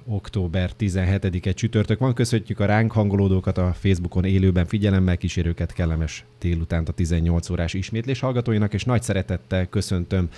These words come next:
stúdiónk vendégét, Malata Zsoltot, Örkény régi új polgármesterét, hiszen te most azért folytonosságot is viszel ebbe a, ebbe a dologba, hiszen, ö,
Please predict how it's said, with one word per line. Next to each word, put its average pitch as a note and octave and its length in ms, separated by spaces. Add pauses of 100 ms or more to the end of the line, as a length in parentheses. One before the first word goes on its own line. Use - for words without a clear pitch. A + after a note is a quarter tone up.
(280)
stúdiónk G2+ 640
vendégét, G#2 880 (320)
Malata F2+ 360
Zsoltot, F2+ 420
Örkény F#2 500 (600)
régi D#3 280
új B2 140
polgármesterét, A2+ 680
hiszen A2+ 460
te A#2 100
most A2+ 220
azért G#2 280
folytonosságot F#2 960
is F#2 280
viszel F#2 360
ebbe F2+ 240
a, F2+ 240
ebbe F2+ 160
a F2+ 40
dologba, G2 340
hiszen, F2+ 380 (340)
ö, F2+ 460